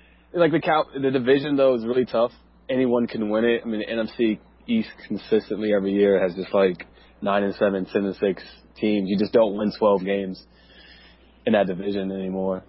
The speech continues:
you know. So, I mean, you could, I could see them anywhere from six and ten to ten and six.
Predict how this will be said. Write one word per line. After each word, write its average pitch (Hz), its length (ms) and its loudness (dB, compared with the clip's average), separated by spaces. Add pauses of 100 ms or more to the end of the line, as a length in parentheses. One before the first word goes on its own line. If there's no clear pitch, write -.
you 98 80 -12
know. 90 160 -8
So, 95 360 2 (500)
I 143 40 2
mean, 147 180 6
you 170 100 4
could, 175 280 -2 (560)
I 135 100 0
could 175 120 -4
see 175 80 2
them 160 120 4
anywhere 151 380 6
from 123 340 -4 (960)
six 170 200 0
and 139 160 2
ten 156 160 2
to 120 100 4
ten 131 200 0
and 113 120 -2
six. 101 260 0